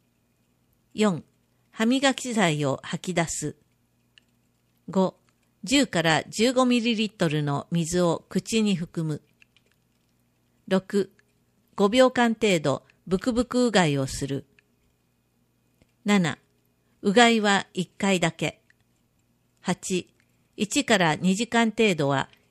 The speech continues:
飲食をしない。虫歯の原因はいろいろあり、フッ素、フッ化物だけでは百パーセントの予防はできません。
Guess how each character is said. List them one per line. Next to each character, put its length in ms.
飲 180
食 340
を 80
し 200
な 140
い。 80
虫 280
歯 120
の 140
原 140
因 360
は 220
い 80
ろ 160
い 60
ろ 140
あ 100
り、 240
フ 140
ッ 20
素、 400
フ 140
ッ 100
化 120
物 440
だ 140
け 160
で 160
は 220
百 320
パ 160
ー 40
セ 200
ン 80
ト 120
の 240
予 160
防 200
は 120
で 120
き 160
ま 120
せ 220
ん。 80